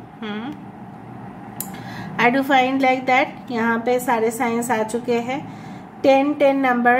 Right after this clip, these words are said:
you can see, ट्वेंटी टू, ट्वेंटी टू, that is फ़ोर्टी फ़ोर, आप देख सकते हैं, ट्वेंटी टू, ट्वेंटी टू, and yes, ट्रिपल मुझे दिख रहा है, टेन, टेन, टेन। Okay, so ten,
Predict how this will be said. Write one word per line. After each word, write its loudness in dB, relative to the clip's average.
you -4
can -2
see, -4
ट्वेंटी 0
टू, -2
ट्वेंटी 0
टू, -2
that -2
is 4
फ़ोर्टी -2
फ़ोर, 0
आप 2
देख 4
सकते -2
हैं, 0
ट्वेंटी -2
टू, -2
ट्वेंटी 0
टू, -4
and 0
yes, 0
ट्रिपल 4
मुझे -4
दिख -2
रहा 4
है, 0
टेन, -2
टेन, 0
टेन। -2
Okay, 0
so 0
ten, 4